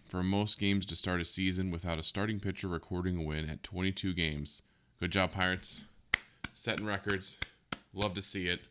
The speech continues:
'Cause in the top of the seventh, Chase DeYoung replaced Mitch Keller, who went six innings. And in the top of the seventh,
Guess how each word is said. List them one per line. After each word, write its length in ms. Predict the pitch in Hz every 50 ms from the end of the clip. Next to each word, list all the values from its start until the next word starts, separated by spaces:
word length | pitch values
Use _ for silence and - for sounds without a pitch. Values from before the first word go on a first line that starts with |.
| _ _ _ - - - - - - - - - - - - - - - -
'Cause 160 | - - 95
in 60 | 101 101
the 60 | 98
top 240 | 92 120 113 110 107
of 60 | 95
the 80 | 98
seventh, 520 | 98 - 110 104 98 98 98 95 98 - - -
Chase 320 | - - 104 104 107 -
DeYoung 500 | - 104 101 101 98 95 101 101 101 -
replaced 540 | - 87 - - 101 95 92 92 - - -
Mitch 260 | 92 92 92 - -
Keller, 240 | - 95 87 90 92
who 80 | 95
went 220 | 90 90 92 - -
six 260 | - - 92 - -
innings. 500 | 92 85 82 85 90 98 98 - - - - _ _ _ _ _ _ _ _ _ _ -
And 320 | - 85 87 87 87 82
in 180 | 85 95 120 135
the 80 | 120 98
top 220 | - 92 78 73
of 60 | 78 76
the 40 |
seventh, 580 | 78 - - 80 76 73 80 85 98 - - -